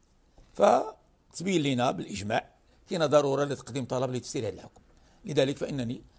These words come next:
سأتقدم إن شاء الله عاجلا غد، يوم الغد، بطلب إلى السيد الرئيس المحكمة الابتدائية بمراكش من أجل تفسير منطوق هذا الحكم، وإن كان هو نسبيا واضح،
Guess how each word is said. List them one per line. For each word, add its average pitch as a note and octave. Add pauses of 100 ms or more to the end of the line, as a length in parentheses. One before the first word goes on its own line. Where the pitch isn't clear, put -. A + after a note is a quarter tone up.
(100)
سأتقدم -
إن -
شاء -
الله C3
عاجلا B2+ (840)
غد، A#2+
يوم D3+
الغد، B2+ (560)
بطلب E3
إلى C3
السيد B2+
الرئيس B2
المحكمة -
الابتدائية C3
بمراكش A2+ (400)
من -
أجل B2+
تفسير -
منطوق B2
هذا A2+
الحكم، C3+ (440)
وإن D#4+
كان A#3+
هو D#3
نسبيا C#3+ (160)
واضح، D#3